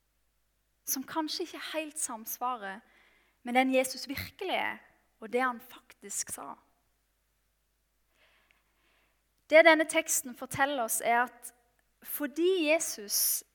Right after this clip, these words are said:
kommer for å stå i vårt sted, fordi Jesus kommer og sier, «Jeg tar din plass», så er det noe med den siste setningen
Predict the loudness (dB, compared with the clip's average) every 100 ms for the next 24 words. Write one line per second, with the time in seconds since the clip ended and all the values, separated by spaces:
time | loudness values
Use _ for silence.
0 | _ -8 -4 -2 -2 -6 -8 -8 -4 -2
1 | 2 2 0 -4 -8 -10 -8 -6 -4 -4
2 | -8 -12 -18 -20 _ _ _ _ _ _
3 | _ _ _ _ _ _ _ _ _ _
4 | _ _ _ _ _ _ _ _ _ -20
5 | _ _ -8 4 6 8 6 2 -8 -6
6 | 0 0 0 -4 -4 -4 -4 -8 2 2
7 | 2 -14 -2 0 0 -2 -10 -10 -12 -18
8 | -14 -12 -6 -4 -4 -6 _ _ _ _
9 | _ _ _ _ _ _ _ 6 8 8
10 | 6 4 4 6 6 6 2 -8 -8 -6
11 | -6 -2 -2 -2 -4 -6 -6 -6 -12 -12
12 | 0 4 4